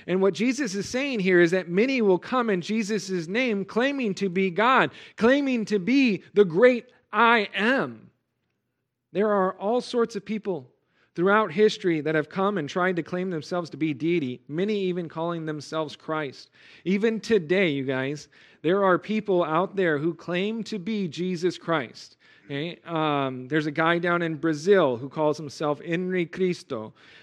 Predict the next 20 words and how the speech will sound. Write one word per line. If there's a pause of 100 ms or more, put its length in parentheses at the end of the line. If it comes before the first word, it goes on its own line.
(160)
a
guy
named
Moses
in
South
Africa, (260)
another
guy
in
Siberia,
a
cross-dresser
from
England,
a
taxi
driver
in
Zambia,